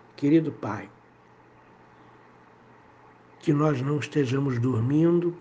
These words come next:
mas estejamos despertados. Ó Deus querido, vigilantes para poder, Senhor querido, identificar, ó Deus, os outros evangelhos que são pregados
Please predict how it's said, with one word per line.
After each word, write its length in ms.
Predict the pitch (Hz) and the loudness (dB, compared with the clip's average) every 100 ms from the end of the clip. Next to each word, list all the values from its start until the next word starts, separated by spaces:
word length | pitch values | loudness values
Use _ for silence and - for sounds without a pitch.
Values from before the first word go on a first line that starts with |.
| - | -6
mas 240 | 135 123 | -4 -2
estejamos 680 | 131 - 127 113 131 135 113 | -4 -2 -4 -2 -2 -4 -4
despertados. 1200 | 107 156 - 160 - - 113 92 104 - - - - - - - - - - 131 | 0 0 0 -4 -4 -6 -8 -8 -12 -16 -16 -18 -20 -20 -20 -20 -20 -20 -14 -6
Ó 120 | 131 | -2
Deus 280 | 131 147 - | 2 2 0
querido, 480 | 139 135 165 139 | 0 4 4 2
vigilantes 1500 | 120 113 139 202 175 120 175 160 123 143 135 117 - - - - | -2 -4 0 0 0 0 2 2 2 0 0 -4 -10 -10 -12 -4
para 300 | - 143 143 - - - | 0 0 -2 -6 -8 2
poder, 680 | 190 127 110 139 165 175 170 | 4 4 2 4 6 4 0
Senhor 480 | - 139 135 131 | -6 -4 -4 -8
querido, 500 | - 135 120 135 151 147 | -8 -6 -2 -2 -2 -4
identificar, 1300 | 196 175 170 196 190 - - 160 - - 175 170 160 | -4 2 2 2 -2 -12 -10 -12 -12 -6 2 2 4
ó 80 | 139 | 0
Deus, 600 | 131 160 165 160 - - - | 2 2 4 2 -6 -8 -2
os 240 | 147 123 | 0 2
outros 420 | 160 165 165 127 | 2 2 0 0
evangelhos 640 | 139 135 131 127 170 151 117 | 0 0 -2 2 2 2 -2
que 120 | - | -8
são 180 | 147 135 | -6 -4
pregados 760 | - 113 104 135 143 139 - | -4 -4 -2 0 0 -2 -8